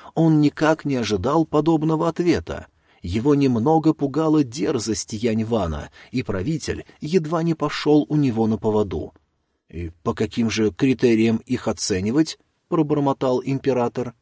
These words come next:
"Ну, например, исходя из их истории при дворе, заслугам и тщательно задокументированным достижениям". Чангэн задумался и уже другим тоном продолжил.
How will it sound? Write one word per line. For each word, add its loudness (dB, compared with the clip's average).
"Ну, 0
например, 0
исходя -2
из -2
их 0
истории 2
при -2
дворе, -2
заслугам 0
и -6
тщательно 0
задокументированным 2
достижениям". -4
Чангэн -2
задумался -2
и -2
уже 2
другим 2
тоном -2
продолжил. -4